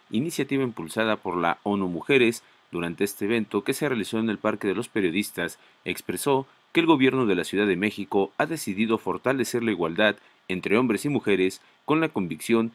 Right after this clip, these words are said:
de que una sociedad democrática no puede excluir a más del cincuenta por ciento de su población,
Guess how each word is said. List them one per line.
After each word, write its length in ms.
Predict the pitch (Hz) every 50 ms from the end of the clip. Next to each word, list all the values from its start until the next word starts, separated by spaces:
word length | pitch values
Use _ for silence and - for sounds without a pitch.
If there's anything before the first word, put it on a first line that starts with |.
| _ _ -
de 120 | - 92
que 100 | - -
una 120 | 160 165 151
sociedad 400 | - 110 - - 92 98 107 107
democrática 760 | 101 85 80 76 - 123 127 117 120 110 - 113 110 110 - _ _ _ _ -
no 160 | 104 131 156
puede 240 | - - 147 131 135
excluir 580 | 131 - - - - 95 107 120 127 127 - -
a 140 | - 87 90
más 240 | 95 104 123 143 151
del 100 | 147 127
cincuenta 400 | - 101 92 90 110 113 98 92
por 180 | - - - -
ciento 220 | - 101 95 98
de 80 | 90 82
su 120 | - -
población, 600 | - - 82 87 85 - - 143 151 147 113 -